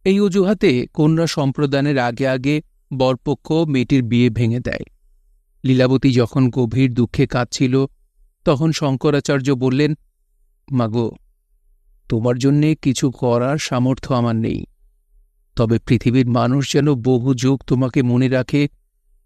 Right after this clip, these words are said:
আমি সেই ব্যবস্থা করে যাব।" তিনি গণিতের একটা বই লেখেন। বইটির নাম দেন কন্যার নামে, লীলাবতী। গল্পটি আমাকে এতই অভিভূত করে যে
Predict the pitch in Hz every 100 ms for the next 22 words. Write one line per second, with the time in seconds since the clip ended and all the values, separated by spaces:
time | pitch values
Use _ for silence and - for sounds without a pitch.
0 | _ 120 113 131 156 - 135 120 117 120
1 | - 135 - 117 104 - - - - _
2 | _ _ _ _ _ _ _ _ _ _
3 | _ - 226 247 170 180 196 208 196 190
4 | 202 135 123 117 117 - - - - _
5 | _ 131 131 127 147 127 117 117 120 131
6 | 147 - 123 120 120 110 101 - - -
7 | _ _ 135 135 120 110 113 - - -
8 | - _ _ - _ - - _ _ _
9 | _ _ _ _ _ _ _ 175 208 247
10 | 214 247 226 233 240 165 - 190 180 143
11 | 160 160 175 180 170 175 156 127